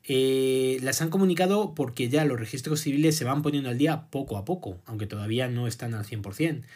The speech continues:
Fernando Simón ha dicho que es verdad que entre el diez de marzo y el diez de mayo ha habido una mortalidad de un cincuenta y cinco por ciento, nada más y nada menos, más de lo habitual,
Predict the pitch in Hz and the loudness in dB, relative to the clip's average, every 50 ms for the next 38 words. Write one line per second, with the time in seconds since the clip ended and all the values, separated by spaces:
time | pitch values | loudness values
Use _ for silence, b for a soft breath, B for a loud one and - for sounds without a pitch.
0 | B B B - - - 147 196 220 226 208 - 208 196 208 220 208 190 180 180 | B B B -8 -4 0 0 2 2 2 2 4 4 4 4 4 2 2 2 2
1 | 175 160 - 196 202 196 190 B B B B B B B - 156 165 190 190 151 | 0 0 0 0 0 -2 -4 B B B B B B B 4 6 6 6 6 4
2 | 135 147 156 156 156 - - 120 113 - 123 117 117 131 156 160 156 143 147 160 | 4 4 2 2 0 -2 -4 -6 -4 -4 -2 0 4 6 6 6 6 6 6 4
3 | 160 156 - - - 151 156 156 - - 151 135 123 120 120 139 156 156 147 131 | 4 2 -2 -4 -4 -4 -4 -4 -8 -8 -4 -2 -2 2 4 6 6 6 6 4
4 | 143 160 160 135 131 135 151 b b b b b b - 208 214 208 196 202 185 | 4 2 2 2 0 -2 -4 b b b b b b 0 2 2 4 4 4 4
5 | 196 202 202 196 185 170 151 151 139 120 120 123 143 160 160 151 135 139 160 185 | 4 4 4 2 2 2 0 -2 -2 -2 2 2 2 4 4 2 4 4 4 4
6 | 185 - - 190 165 156 151 147 139 131 117 117 156 170 165 165 156 135 120 120 | 2 2 2 0 2 4 2 2 2 0 -2 0 0 0 0 -2 -2 -4 -6 -2
7 | - 156 156 156 147 - 143 143 147 - - 120 123 120 117 117 117 - 113 123 | 0 2 2 2 2 0 -2 -6 -6 -8 -8 -6 -6 -4 -4 -6 -6 -6 -6 -4
8 | 143 139 123 113 117 113 113 120 120 - b b b b b b b b b - | -4 -4 -4 -4 -4 -4 -6 -8 -8 -12 b b b b b b b b b 0
9 | 170 196 220 214 196 196 214 214 208 214 214 202 202 175 147 123 120 120 113 101 | 2 4 4 4 4 2 2 4 4 4 4 4 2 0 0 0 0 0 -2 -2
10 | 98 - | -6 -10